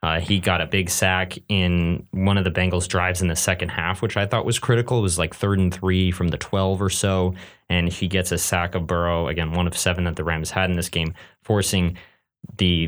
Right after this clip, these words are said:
Bengals to settle for a field goal, which was big because this was a second half where the Rams' offense struggled for the vast majority of the half until the last drive when they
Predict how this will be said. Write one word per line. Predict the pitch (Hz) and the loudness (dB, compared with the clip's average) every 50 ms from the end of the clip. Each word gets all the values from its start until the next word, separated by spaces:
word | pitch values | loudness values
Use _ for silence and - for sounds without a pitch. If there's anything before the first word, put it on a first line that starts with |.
| 80 - | -4 -2
Bengals | 95 101 95 95 90 90 87 - | 0 0 2 2 2 0 -2 -2
to | 90 | -2
settle | - - 95 90 85 | 0 2 2 2 0
for | 82 - - 85 | 0 -2 -2 -2
a | 80 | -2
field | - - 98 98 92 90 | -2 0 2 2 2 2
goal, | 90 95 87 87 82 | 2 0 0 2 0
which | 80 85 82 - | 0 -2 -2 0
was | 92 85 | -2 -2
big | 80 - 98 107 98 80 | 0 0 0 0 0 0
because | 73 80 73 - 85 80 | -4 -6 -4 -4 -2 0
this | 87 90 - - | -2 -2 0 -2
was | 90 85 | -2 -2
a | 82 | -2
second | - - 95 85 87 85 | -2 -2 -2 -2 -2 -2
half | 82 85 87 87 - - | 0 0 -2 -2 -2 -2
where | 90 85 82 80 80 85 - - - _ - | -2 0 0 0 -2 -4 -6 -12 -20 _ -4
the | 92 85 | -2 0
Rams' | 82 90 90 90 87 85 | 2 2 2 2 2 2
offense | 90 85 87 87 - 90 87 82 | 2 0 0 -2 -2 -2 -2 -2
struggled | - - - - 92 92 85 87 85 78 | -2 -2 -2 0 0 0 0 0 -2 -4
for | - - - 101 95 95 | -6 -6 -2 0 0 2
the | 87 85 | 0 0
vast | 78 90 87 85 82 - | 0 0 0 0 -2 -2
majority | - 87 90 - 85 85 82 80 82 | -4 -4 -2 -2 -2 -2 -2 -2 -4
of | 78 | -4
the | 78 - | -4 -2
half | - 104 104 101 98 92 - | -2 0 0 0 -2 -4 -4
until | - 92 92 - - - 98 92 | -2 -2 -2 0 0 0 0 0
the | 82 | 0
last | 80 82 85 85 80 - - | 0 0 0 0 -2 -4 -6
drive | - 95 92 87 85 85 80 - - - _ _ _ _ - | -4 -2 0 0 0 -2 -4 -6 -12 -20 _ _ _ _ -2
when | 92 90 85 | 0 0 2
they | 80 78 78 73 | 2 0 -2 -4